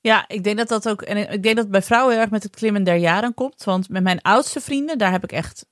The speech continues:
nul shit mee. Wij zijn, ik heb zo'n vriendengroep van de middelbare school met z'n tienen. En er zitten vrouwen in dat als ik ze vandaag tegen zou komen, was ik nooit meer bevriend met ze geraakt. Want het is gewoon, we zijn gewoon ergens begonnen en we zijn gewoon met elkaar opgelopen. Er zitten mensen in die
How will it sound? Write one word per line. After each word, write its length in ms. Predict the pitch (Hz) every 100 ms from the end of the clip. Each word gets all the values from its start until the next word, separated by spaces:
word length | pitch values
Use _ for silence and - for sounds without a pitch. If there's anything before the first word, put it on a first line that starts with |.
| _
nul 360 | 170 175 226 254
shit 300 | - 196 -
mee. 260 | 147 135
Wij 160 | 139 170
zijn, 220 | 190 208
ik 140 | - 202
heb 100 | 214
zo'n 120 | 202
vriendengroep 400 | - 247 254 220
van 80 | 214
de 60 | 196
middelbare 300 | 185 175 165
school 360 | - 247 269 - _ _ _ _
met 140 | 196
z'n 120 | - 196
tienen. 380 | 262 254 247 320 _ _ -
En 100 | 190
er 60 |
zitten 180 | 196 208
vrouwen 340 | - 269 311 247
in 180 | 208
dat 180 | 190 190
als 180 | - 208
ik 80 | 208
ze 100 | 214
vandaag 380 | 226 214 269 -
tegen 280 | 254 240
zou 120 | 196 190
komen, 220 | 190 185
was 120 | 185
ik 100 | 180
nooit 300 | 196 240 294
meer 120 | 220
bevriend 300 | 175 196 226
met 120 | 240
ze 100 | -
geraakt. 440 | 226 233 254 - -
Want 160 | 202 196
het 100 | -
is 140 | 185
gewoon, 440 | - 156 156 156
we 80 | 170
zijn 200 | 170 185
gewoon 160 | 190 180
ergens 260 | 175 175
begonnen 460 | 160 156 208 175 147
en 160 | 156 160
we 80 |
zijn 140 | 156 170
gewoon 160 | 165
met 100 | 160
elkaar 180 | 151 156
opgelopen. 520 | 151 - 214 220 285 302 - - _ _
Er 100 | 190
zitten 220 | 254 226
mensen 320 | 226 262 -
in 180 | - 190
die 260 | 180 180